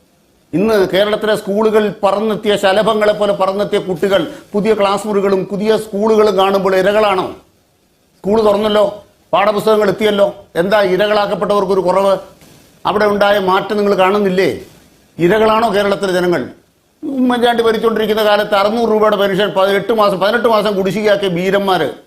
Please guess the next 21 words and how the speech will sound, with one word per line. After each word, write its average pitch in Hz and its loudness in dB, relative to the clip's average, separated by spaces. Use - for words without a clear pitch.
പതിനെട്ട് 214 0
മാസം 208 0
കുടിശ്ശികയാക്കിയ 202 0
വീരന്മാര്. 185 -2
ഇപ്പൊ 147 0
അറുപത്തിരണ്ട് 214 0
ലക്ഷം 214 -2
വീടുകളിൽ 208 2
ആറ്, 185 2
ആയിരത്തി 185 -2
അറുന്നൂറ് 220 0
വെച്ച് 214 2
പെൻഷൻ 196 -2
കൊടുക്കുകയാണ് 196 2
പ്രതിമാസം. 170 0
ഒരു 269 4
ഗഡു 208 2
കുടിശ്ശികയുണ്ട്, 180 0
അത് 180 -2
മോദി 220 0
ചവിട്ടുന്നതുകൊണ്ടാണ്. 180 0